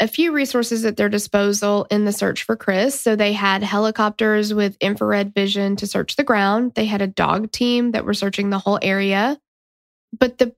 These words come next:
big problem here is that once the snow hits,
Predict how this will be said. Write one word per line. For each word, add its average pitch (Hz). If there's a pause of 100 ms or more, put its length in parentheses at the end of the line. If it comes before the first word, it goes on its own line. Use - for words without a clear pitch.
big 294
problem 247
here 269
is 202
that -
once 226
the 330
snow 214
hits, 381